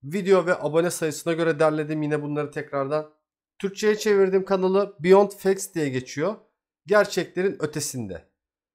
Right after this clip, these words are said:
Şimdi gerçeklerin ötesinde ne yazmış? Roma Kolezyumu'nun vahşi tarihi. Çin'in yeni dev uzay istasyonu bir kabus. Eğer bu Çin'le devam etseydi demek ki yedi yüz kırk iki bin izlenmesi var. İşte gizli servisin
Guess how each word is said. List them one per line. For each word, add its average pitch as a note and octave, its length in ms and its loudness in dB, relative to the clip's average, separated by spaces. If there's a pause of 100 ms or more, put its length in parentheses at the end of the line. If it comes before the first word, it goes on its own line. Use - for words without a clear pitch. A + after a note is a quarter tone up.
(280)
Şimdi F#3 320 -6
gerçeklerin G#3 720 0
ötesinde F#3+ 800 -4
ne F3 180 -2
yazmış? E3 560 0
Roma F3 400 2
Kolezyumu'nun D#3+ 680 -4
vahşi C3+ 380 -4
tarihi. G2+ 560 -10 (320)
Çin'in E3+ 340 0
yeni D#3 300 -2
dev D#3+ 260 0
uzay D3 280 0
istasyonu B2 560 -6
bir B2+ 160 -6
kabus. A2 540 -8 (640)
Eğer F#3 340 0 (100)
bu E3 220 -10
Çin'le G3+ 460 -4
devam F3 320 4
etseydi E3+ 680 -4
demek D#3 320 -2
ki E3 100 -12
yedi D3 200 -6
yüz D3+ 140 -8
kırk - 260 -16
iki D3 220 -8
bin D3 100 -2
izlenmesi G#2+ 580 -8
var. B2 160 -8
İşte A2 240 -16
gizli B2 340 -10
servisin B2+ 680 -4